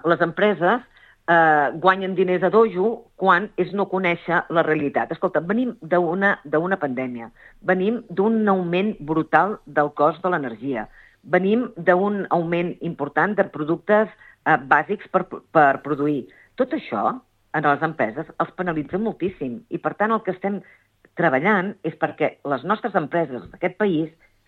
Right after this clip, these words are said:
segueixin funcionant i segueixin creant ocupació. Si prenem aquestes mesures a la lleugera, ens podem trobar que cada vegada més empreses vagin tancant, i això no és el que volem. Volem empreses sòlides, que donin ocupació i que, evidentment, les condicions del treballador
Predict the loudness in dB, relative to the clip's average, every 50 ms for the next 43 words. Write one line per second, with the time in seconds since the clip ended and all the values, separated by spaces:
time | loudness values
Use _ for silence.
0 | -4 -2 0 0 0 0 0 -4 -2 -2 -4 -4 -4 -4 -4 -2 0 0 0 0
1 | -2 -8 _ _ _ -6 -6 -4 -2 -2 0 -2 -2 -2 -2 -6 -4 -2 -2 -2
2 | 0 -2 -4 -6 -8 _ -8 -8 -6 -6 -8 -6 -4 -2 -2 -2 -2 -4 -10 -20
3 | -20 _ _ -12 -4 -2 -2 -2 0 0 0 0 0 -2 -2 -4 -4 -4 -4 -6
4 | -8 -4 -2 -2 0 0 -2 -2 -2 -2 -2 -2 -2 -2 -2 -4 -4 -2 0 0
5 | 2 0 0 -4 -10 _ _ _ -4 -2 -2 -2 -2 -2 -2 -2 -2 -4 -8 _
6 | _ 0 0 4 4 4 2 2 -2 -6 -6 -4 0 0 2 2 2 0 2 2
7 | 2 2 2 -2 -2 -4 -4 -2 -4 -4 -2 0 0 0 0 -2 -2 -4 -4 -4
8 | -4 -4 -4 -4 0 -2 -2 -2 -4 -10 _ _ _ -6 -2 -2 -2 0 0 0
9 | 0 0 -2 -2 0 0 -2 0 0 -2 -2 -4 -6 -10 _ _ _ 0 4 4
10 | 4 4 2 -2 -2 0 0 0 0 -2 -2 2 2 2 2 2 0 0 -2 -2
11 | _ _ _ _ _ _ -4 -2 0 0 0 -2 -4 -4 -4 -4 -4 -4 -6 -6
12 | -2 2 2 2 2 0 -4 -14 _ _ _ _ -6 -6 -4 -4 -6 -6 -2 2
13 | 2 2 2 2 2 0 0 -2 -2 -6 -8 -8 -6 -6 -6 -6 -6 -6 -4 -4
14 | -4 -2 -2 -4 -4 -4 -6 -4 -4 -2 0 0 -2 -2